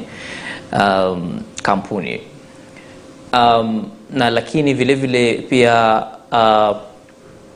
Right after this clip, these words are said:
ni mojawapo wa masuala ambayo yanaisababishia viongozi kuwajibika katika mataifa mengine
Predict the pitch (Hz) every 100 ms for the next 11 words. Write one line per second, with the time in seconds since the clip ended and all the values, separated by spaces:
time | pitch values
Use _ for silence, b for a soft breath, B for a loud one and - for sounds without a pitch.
0 | - - - - 131 131 131 170 175 139
1 | 135 151 147 131 131 127 123 113 - -
2 | - - - - - - - - - -
3 | - - - 127 120 117 120 113 110 113
4 | 143 120 113 127 123 117 101 101 120 -
5 | - - 107 104 165 - 92 - 156 156